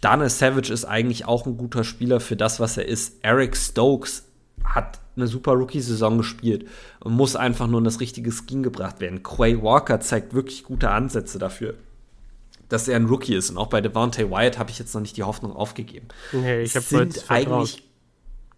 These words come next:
Speaker 1: größtenteils alles Hits. So,
Speaker 2: Mhm.
Speaker 1: ich glaube einfach wirklich, dass die falsch eingesetzt werden, weshalb mein allererster Ansatzpunkt wäre,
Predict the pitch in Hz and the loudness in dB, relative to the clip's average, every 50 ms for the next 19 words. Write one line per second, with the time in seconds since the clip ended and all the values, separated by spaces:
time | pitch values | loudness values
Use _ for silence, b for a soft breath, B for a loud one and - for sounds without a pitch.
0 | _ _ _ - - - - 147 165 175 - - - 143 - - 143 123 127 123 | _ _ _ -14 -12 -6 -2 -2 -2 0 -2 -4 -6 -6 -6 -2 0 0 0 0
1 | 120 - - 117 127 135 131 120 - - - - 135 143 139 - - - - - | -2 -2 -2 0 0 0 0 -2 -6 -8 -6 -4 -2 -2 -2 -2 -4 -4 -4 -4
2 | - - _ _ _ - - 104 101 95 90 98 - - 135 123 123 131 143 - | -8 -14 _ _ _ -10 -4 -2 -2 -2 -2 -4 -6 -6 -4 -2 -2 -2 -4 -4
3 | - - - 117 107 123 135 147 139 - - 113 110 117 113 - 123 - - - | -6 -6 -2 2 4 4 4 4 0 -2 0 0 0 0 0 -2 -6 -10 -6 -4
4 | 123 143 - - 156 143 - - 123 117 - 120 117 - - 104 101 - - - | -4 -4 -4 -4 -8 -12 -10 -8 -8 -8 -8 -8 -8 -4 -4 -4 -2 -4 -4 -4
5 | 104 123 143 135 110 110 95 - - - 98 95 98 95 95 95 - - 110 117 | -4 -2 -2 -4 -4 -6 -8 -8 -6 -4 -2 -2 -2 -2 -4 -4 -2 0 0 0
6 | 113 - - 98 - - - - 120 139 139 127 110 117 120 117 - - 92 101 | 0 -2 -6 -8 -8 -2 2 4 4 6 6 4 4 2 0 0 -2 -2 -2 -2
7 | 120 139 135 120 104 - - - - 113 107 107 - - 104 110 113 127 135 135 | -2 -2 0 0 -2 -2 -4 -10 -10 -10 -10 -8 -4 0 0 2 2 2 0 -2